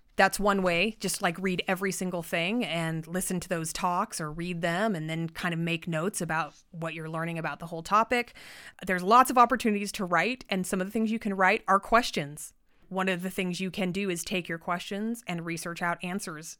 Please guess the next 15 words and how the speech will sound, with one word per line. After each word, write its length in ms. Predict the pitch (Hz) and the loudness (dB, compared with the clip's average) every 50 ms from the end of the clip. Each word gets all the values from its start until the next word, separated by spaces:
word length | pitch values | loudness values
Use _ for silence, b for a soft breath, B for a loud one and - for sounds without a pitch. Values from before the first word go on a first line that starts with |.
| _ - | _ -18
to 100 | - - | -14 -8
them 300 | 165 180 151 139 131 160 - _ _ _ - - - | -6 -6 -6 -6 -8 -12 -16 _ _ _ -20 -12 -8
as 140 | 180 170 | -8 -6
the, 140 | - 190 170 | -4 -4 -4
as 140 | 175 185 165 | -4 -4 -4
those 160 | - 175 170 | -4 -6 -6
questions 460 | - - - 175 165 - - 170 160 | -6 -4 -4 -4 -4 -4 -6 -6 -4
arise. 480 | 170 165 160 165 160 160 156 151 - - B B B B B B B B B B | -4 -2 0 0 0 0 -2 -4 -8 -10 B B B B B B B B B B
And 380 | - 175 180 180 180 175 170 165 - - | -2 0 2 4 4 2 2 0 0 0
I 120 | 185 175 | 0 2
love 380 | 175 180 190 185 196 196 190 185 | 2 4 4 4 4 2 0 -4
the 360 | 190 185 180 180 175 180 - | -2 -2 -2 -2 -4 -4 0
idea 380 | - 180 170 170 170 175 170 175 | 0 0 0 0 0 -2 -2 -2
of 140 | 170 160 - | -2 -4 -6
cross-referencing 1120 | - - 175 165 175 - - 208 175 170 - 208 185 - 202 185 185 190 190 196 196 196 | -4 0 0 0 0 0 0 -2 -2 0 -2 -4 -2 -2 0 0 0 0 0 -2 -4 -6